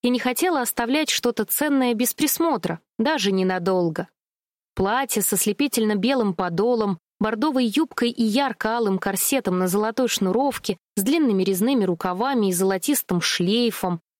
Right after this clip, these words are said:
с вышивкой по краю юбки и смелым вырезом на груди, выглядело так, будто попало сюда прямиком из музея.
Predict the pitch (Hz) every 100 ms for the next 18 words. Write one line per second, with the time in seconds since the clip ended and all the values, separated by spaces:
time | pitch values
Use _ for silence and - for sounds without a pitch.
0 | _ - - 254 311 240 - 226 214 -
1 | 220 214 202 175 220 170 - 185 - 240
2 | 226 185 180 254 196 175 185 185 196 208
3 | 220 320 - _ 240 302 311 240 285 277
4 | - 359 - 240 - 247 233 208 302 294
5 | 247 - 214 240 233 208 202 220 202 196
6 | 208 202 190 202 175 190